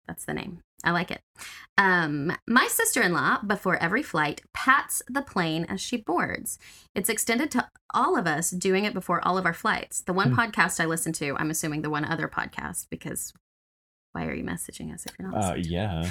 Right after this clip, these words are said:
Speaker 1: Okay,
Speaker 2: <laughs>
Speaker 1: so the one other podcast I listen to actually talks about this exact thing. Both guys who host the podcast do it, and they took a poll of how many of their listeners do.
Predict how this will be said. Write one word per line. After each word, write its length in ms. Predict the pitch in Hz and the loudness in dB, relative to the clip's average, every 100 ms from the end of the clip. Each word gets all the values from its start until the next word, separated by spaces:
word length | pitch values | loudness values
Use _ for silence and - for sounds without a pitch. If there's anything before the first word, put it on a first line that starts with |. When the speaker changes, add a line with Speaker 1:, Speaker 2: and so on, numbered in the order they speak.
| 104 - | 0 2
Speaker 1:
Okay, 180 | 247 - - - | 4 4 0 -2
Speaker 2:
<laughs> 40 | - | 0
Speaker 1:
so 160 | 262 | 4
the 60 | 254 | 6
one 200 | 262 269 | 4 6
other 220 | 302 370 | 6 4
podcast 480 | 262 214 208 196 190 | 4 4 4 2 4
I 40 | |
listen 280 | 180 180 180 | 2 2 0
to 160 | 175 170 | -2 2
actually 380 | 165 190 - 233 | 4 4 0 -2
talks 280 | - 165 - | 2 2 2
about 160 | 175 | 0
this 140 | 170 165 | 0 -4
exact 380 | 175 151 - - | 0 0 0 -2
thing. 320 | 294 - - - _ | -2 -2 -6 -12 _
Both 300 | - 208 254 | -2 0 0
guys 320 | 214 180 180 | 2 2 0
who 100 | - | -2
host 260 | 185 202 240 | -2 -2 -2
the 60 | - | -4
podcast 460 | 190 160 - 156 | -2 -2 0 -2
do 160 | - 247 | 0 2
it, 200 | 180 180 - | 2 0 -2
and 280 | 175 165 | 0 0
they 180 | 165 233 | 0 -2
took 160 | - 277 | -2 -4
a 60 | |
poll 260 | - 139 143 | -4 -2 -2
of 60 | 143 | 0
how 140 | 165 | 0
many 160 | 156 160 | 2 0
of 60 | 185 | 0
their 120 | 220 | 0
listeners 460 | 370 - 190 160 | 0 0 -2 -2
do. 260 | - 113 160 | -4 -4 -6